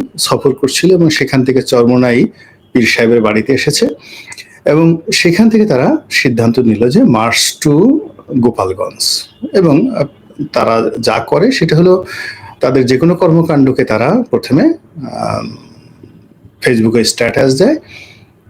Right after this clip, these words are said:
গণমাধ্যমকে জানানোর আগে Facebook-এ আসে, তারপরে শেষে তারা প্রস্তুতি নেয়। এবং সেই অনুযায়ী আজকে তারা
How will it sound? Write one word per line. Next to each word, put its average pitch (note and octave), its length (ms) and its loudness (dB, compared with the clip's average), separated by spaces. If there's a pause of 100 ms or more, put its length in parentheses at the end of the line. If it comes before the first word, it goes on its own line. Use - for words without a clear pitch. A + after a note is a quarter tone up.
(160)
গণমাধ্যমকে A#2 800 2
জানানোর C#3 380 2
আগে F3 140 2
Facebook-এ C3 560 0
আসে, C#3 240 -2
তারপরে A#3 420 0
শেষে A2 260 -2
তারা G#2 240 -2
প্রস্তুতি - 480 -4
নেয়। D3+ 100 2
এবং E3+ 120 2
সেই E3 180 0
অনুযায়ী E3 280 2
আজকে B2+ 680 0
তারা D#3+ 360 -2